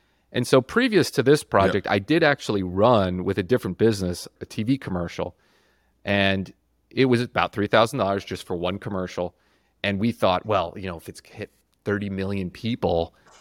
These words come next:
Speaker 1: there's gonna be pretty good conversions." We got one phone call. And, and it was really, like,
Speaker 2: Insane.
Speaker 1: Yeah, it was insane that it would be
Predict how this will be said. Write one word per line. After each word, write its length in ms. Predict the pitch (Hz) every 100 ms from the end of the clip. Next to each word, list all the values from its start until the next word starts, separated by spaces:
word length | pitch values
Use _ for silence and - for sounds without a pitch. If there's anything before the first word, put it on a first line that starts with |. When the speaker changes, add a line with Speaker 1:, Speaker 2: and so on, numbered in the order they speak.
| _ _
Speaker 1:
there's 160 | - 95
gonna 220 | 107 95
be 180 | 95 87 -
pretty 320 | - 131 113
good 220 | 90 98
conversions." 720 | - 95 101 101 98 87 82 - _ _
We 100 | 123
got 200 | 165 117
one 260 | 87 90 95
phone 280 | - 90 87
call. 360 | - - - _ _ _ _ _ _ _ -
And, 160 | 107 110
and 160 | 113 113
it 80 |
was 180 | 113 101
really, 580 | 92 117 175 180 165 110
like, 280 | 95 87 87
Speaker 2:
Insane. 640 | 120 110 95 104 90 73 - - - _ _ _ -
Speaker 1:
Yeah, 380 | 135 180 185 135
it 160 | 139
was 220 | 143 139 104
insane 680 | 101 - - 151 180 139 95
that 160 | 92
it 80 | 101
would 180 | 101 92
be 320 | 110 104 92